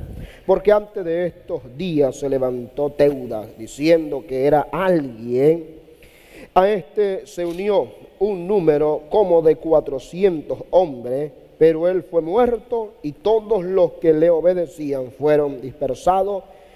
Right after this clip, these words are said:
y reducidos a nada. Después de este se levantó Judas el Galileo en los días del censo,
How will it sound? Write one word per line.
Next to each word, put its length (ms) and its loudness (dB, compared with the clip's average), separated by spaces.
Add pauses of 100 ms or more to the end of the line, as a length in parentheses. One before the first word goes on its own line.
(440)
y 380 0 (220)
reducidos 1000 -2
a 100 -2
nada. 360 -8 (300)
Después 360 2
de 200 -4
este 220 -8
se 180 -8
levantó 580 0
Judas 560 -4
el 280 0
Galileo 640 2 (560)
en 140 4
los 180 0
días 480 2 (140)
del 240 -2
censo, 560 -4